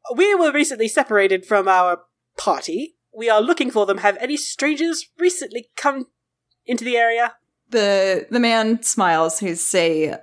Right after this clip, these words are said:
Speaker 2: older, uh, older man, dark-skinned and, uh, kind of a worn face, but still smiling, uh, and seems a little bit more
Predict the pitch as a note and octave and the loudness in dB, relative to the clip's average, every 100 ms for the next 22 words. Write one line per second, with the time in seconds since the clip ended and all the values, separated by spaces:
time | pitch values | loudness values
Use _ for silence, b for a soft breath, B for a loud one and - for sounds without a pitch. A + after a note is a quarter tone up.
0 | _ G#3 G3 F#3 E3+ D#3+ E3 - _ _ | _ -2 0 2 0 0 -4 -16 _ _
1 | - F3 D#3 D3 - F3 - - _ _ | -4 -2 0 -2 -4 -8 -14 -20 _ _
2 | - F#3 F#3+ E3 D#3+ D#3+ E3 F#3+ E3+ E3+ | -6 -2 0 0 0 -2 -6 -2 0 0
3 | - - D#3+ D#3 D#3 D#3 - D#3 D3+ D3 | -6 -4 -4 -2 -4 -6 -8 -4 -2 -2
4 | D3 - - - - D#3 - - - - | -4 -6 -8 -6 -4 -2 -2 -6 -10 -2
5 | A3 F#3+ E3+ D#3 E3 E3 E3+ - C3+ E3 | 0 2 0 2 2 2 0 0 2 2
6 | - - - G#3 F3 C#3 - B B B | 0 -2 -8 -4 0 0 -2 B B B
7 | B B _ - - A3 G#3 - E3 D3+ | B B _ -6 0 0 2 0 2 0
8 | C#3 A#2 D#3 - _ - D3+ C#3 C3 - | 0 -4 -6 -10 _ -2 0 0 -2 -4
9 | - D3+ D3+ D3 C#3+ _ _ _ - - | 0 0 0 -4 -8 _ _ _ -12 -6
10 | - C#4 A3+ G#3 G#3 G3+ F#3 F#3 F3 F3 | 0 0 2 0 0 0 0 0 0 2
11 | D#3+ D#3 | 2 0